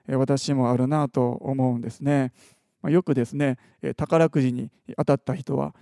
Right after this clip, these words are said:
急に親戚が増えて、えー、友達が増えて、周りにどんどんどんどん人が、えー、集まってくると、まあ、そのような話も聞きましたけれども、私たちもですね、何かを、えー、求めて、えー、神様のもとに近づく、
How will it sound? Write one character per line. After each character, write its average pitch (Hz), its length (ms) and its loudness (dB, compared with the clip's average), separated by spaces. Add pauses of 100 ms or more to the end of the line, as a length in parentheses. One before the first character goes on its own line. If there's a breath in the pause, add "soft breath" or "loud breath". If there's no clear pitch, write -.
(160 soft breath)
急 151 160 -4
に 143 100 -4
親 156 200 -2
戚 143 300 0
が 135 140 2
増 131 120 0
え 127 60 -2
て、 127 220 -8 (180 soft breath)
え 147 100 -6
ー、 143 40 -6
友 147 180 0
達 139 240 2
が 139 120 2
増 131 140 4
え 127 40 2
て、 120 220 -4 (260 soft breath)
周 147 220 2
り 143 80 0
に 139 100 0
ど 147 160 4
ん 139 40 -2
ど 131 120 2
ん 127 40 -6
ど 143 100 2
ん 139 40 0
ど 127 60 0
ん 117 40 -2
人 143 220 2
が、 135 220 4 (240 soft breath)
え 135 160 -4
ー、 139 140 -4
集 151 80 -6
ま 143 120 0
っ 135 40 -4
て 135 160 -2
く 139 100 0
る 131 100 -2
と、 131 200 -4 (300 soft breath)
ま 165 80 -4
あ、 - 20 -4
そ 190 120 0
の 190 100 6
よ 180 80 8
う - 20 -2
な 143 80 2
話 147 360 2
も 147 240 2
聞 - 120 -20
き 160 120 -2
ま 151 140 0
し 131 60 -10
た 131 100 -2
け 135 160 -2
れ 131 80 2
ど 127 100 0
も、 185 280 2 (260 loud breath)
私 196 320 4
た 202 100 4
ち 175 140 -4
も 160 100 0
で 143 100 2
す - 80 -6
ね、 147 80 -4
何 160 260 2
か 226 180 6
を、 151 140 4 (240 soft breath)
え 135 60 -2
ー、 - 20 -2
求 196 300 4
め 180 120 2
て、 123 260 0 (240 soft breath)
え 131 180 0
ー、 127 40 -2
神 165 240 0
様 135 240 0
の 131 80 -2
も 135 140 -2
と 131 120 2
に 139 200 -2
近 - 240 -2
づ 131 160 -4
く、 135 200 -2